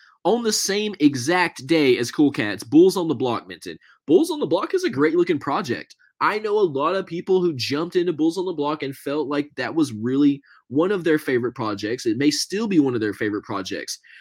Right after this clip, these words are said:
but it's interesting to see the trajectory of two projects that launched on the same day, depending on where the communities have taken and where the teams have taken those, uh, projects.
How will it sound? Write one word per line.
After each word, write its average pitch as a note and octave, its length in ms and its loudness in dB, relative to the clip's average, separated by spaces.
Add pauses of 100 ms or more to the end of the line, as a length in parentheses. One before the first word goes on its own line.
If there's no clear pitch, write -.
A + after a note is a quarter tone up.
(120)
but D3+ 240 6
it's D#3+ 260 4
interesting G#3+ 640 -2
to F#3 80 0
see G3 260 -4
the D3 120 -2
trajectory C#3+ 680 0
of B2+ 140 0
two F3+ 340 -8
projects E3+ 640 -2
that A#2+ 160 -2
launched C#3+ 260 -4
on C3 100 -2
the A#2+ 80 -2
same D#3+ 520 -2
day, D3+ 520 2 (220)
depending D#3+ 400 0
on E3 260 2
where A#2+ 280 6
the D3+ 100 0
communities C3 460 2
have D3+ 100 -2
taken B2+ 460 -2 (340)
and C#3 120 2
where B2+ 140 4
the D#3 80 4
teams G3 380 -4
have E3+ 120 -4
taken F#3 300 -2
those, G#2+ 240 -2 (140)
uh, A2+ 140 -4
projects. F#2 560 -6